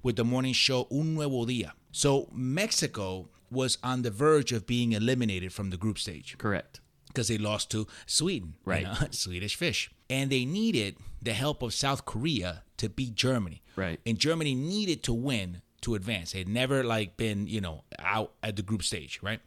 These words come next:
Speaker 1: South Korea pulled off a miracle. I mean, it was insane to even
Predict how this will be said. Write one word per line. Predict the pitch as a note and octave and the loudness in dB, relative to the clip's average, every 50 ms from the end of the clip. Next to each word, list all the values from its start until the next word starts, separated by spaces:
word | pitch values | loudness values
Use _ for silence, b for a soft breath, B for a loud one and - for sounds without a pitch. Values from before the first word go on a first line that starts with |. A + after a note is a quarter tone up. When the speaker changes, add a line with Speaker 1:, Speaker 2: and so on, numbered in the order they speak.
| - - | -18 -8
Speaker 1:
South | - - D3+ D3 E3+ F3+ - | -4 -2 -2 -2 -2 -4 -4
Korea | - D#3+ D3 C#3 C3+ B2+ | -2 0 0 2 0 2
pulled | - - - D3+ C3 C3 | 2 2 2 2 2 2
off | B2+ B2+ B2+ - - _ - | 2 0 0 -2 -6 _ -4
a | A#2 A2+ A2 | -2 -2 0
miracle. | G#2+ G#2+ A2 A#2 A#2+ B2+ A#2+ A2 F2 D#2+ D2+ - - - - | 0 0 0 2 2 2 2 0 -2 -4 -8 -12 -18 -16 -10
I | - G2+ | -6 -2
mean, | G#2+ A2 A2 A2+ | -2 0 0 0
it | A2+ A2 | 0 0
was | A#2 A2+ - | 0 -2 -2
insane | - A#2 A2+ A2 G#2 - - - D3+ D3+ D3+ D3 C#3+ C3 A#2 A2 G#2 - - | -2 0 0 0 0 0 0 0 0 0 0 0 0 0 -2 -2 -2 -4 -8
to | - E2 | -8 -6
even | A2+ A#2 G#2 A2 G#2 G2+ G2 | -4 -4 -4 -2 -4 -4 -6